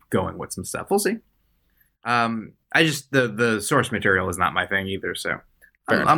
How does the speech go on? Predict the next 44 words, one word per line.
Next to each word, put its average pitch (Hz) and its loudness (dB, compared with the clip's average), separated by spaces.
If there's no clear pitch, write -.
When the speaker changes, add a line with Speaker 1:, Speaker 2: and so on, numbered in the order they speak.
Speaker 1:
I'm 160 -10
welcome 147 2
to 147 0
be 127 4
wrong. 104 0
Uh, 117 2
sixty-five. 143 0
Speaker 2:
Very 87 4
excited. 87 2
Speaker 1:
Yep. 101 -4
They're 160 2
really 156 4
just - -6
kinda 117 4
showing 101 -2
the 92 -4
same 90 -2
stuff, 90 -2
but - -4
Speaker 2:
Yeah. - 2
Speaker 1:
what 156 4
else 127 0
do 143 -2
you 127 2
need 104 0
to 95 -10
show 95 4
besides 92 -2
there's 95 -4
dinosaurs? - -2
I'm 98 -8
gonna 92 -4
skip - -4
over 113 2
this 117 0
one 110 2
'cause 98 -6
it 92 -4
goes 92 -4
to - -6
what - -6
we're 87 -10
talking 151 0
about. 135 0